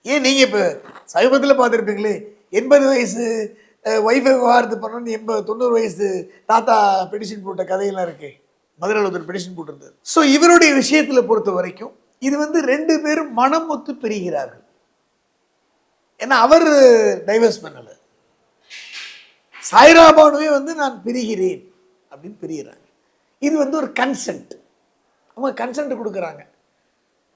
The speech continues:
அந்த கன்சென்ட்டை ஏத்துக்காம "நான் விவாகரத்து கொடுக்க மாட்டேன்னு" அவர் அடம் பிடிச்சாருன்னு வச்சுக்கங்க, ஏ ஆர் ரஹ்மான், "நீ சொல்ற, நான் கொடுக்க மாட்டேன்"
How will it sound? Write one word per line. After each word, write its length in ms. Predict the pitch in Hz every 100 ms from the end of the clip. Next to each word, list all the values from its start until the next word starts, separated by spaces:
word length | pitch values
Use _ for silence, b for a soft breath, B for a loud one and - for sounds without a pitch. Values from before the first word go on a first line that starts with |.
| _
அந்த 220 | 240 269
கன்சென்ட்டை 600 | 262 254 330 269 359 339 302
ஏத்துக்காம 560 | 311 320 339 311 302 339
"நான் 180 | 320 277
விவாகரத்து 500 | 302 311 302 240 269
கொடுக்க 300 | 302 294 339
மாட்டேன்னு" 560 | 330 320 254 320 349 339
அவர் 120 | 277
அடம் 180 | 269 311
பிடிச்சாருன்னு 400 | 302 254 285 277
வச்சுக்கங்க, 360 | 226 220 190 156 _ _ _ _ _ _ _ _ _ _ _ _ _ _ - _ _ _ _ _ _ _ _ _ _ _ _ _ _ _ -
ஏ 100 | 214
ஆர் 120 | 233
ரஹ்மான், 400 | 202 170 139 104 _ _ _ _ _ _ _ _
"நீ 120 | 180
சொல்ற, 320 | 240 247 254 254 180 - - _ 151
நான் 180 | 208
கொடுக்க 280 | 226 269 269
மாட்டேன்" 420 | 269 208 170 170